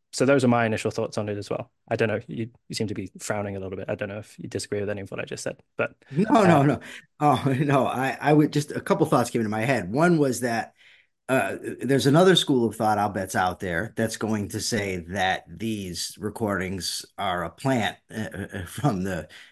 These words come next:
Speaker 2: Israeli government, that this is not really sentiment of Hamas. It's just Israel trying to justify the war.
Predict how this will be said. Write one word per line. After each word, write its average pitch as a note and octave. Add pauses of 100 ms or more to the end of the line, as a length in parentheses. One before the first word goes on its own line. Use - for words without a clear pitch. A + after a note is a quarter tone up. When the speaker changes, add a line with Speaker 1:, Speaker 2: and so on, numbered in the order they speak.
(120)
Speaker 2:
Israeli A2
government, A2
that G2
this G2
is F#2+
not A#2+
really F2+
sentiment F2
of E2 (100)
Hamas. F#2+
It's E2+
just G2
Israel F2+
trying F#2
to E2+
justify D#2+
the D#2+
war. G2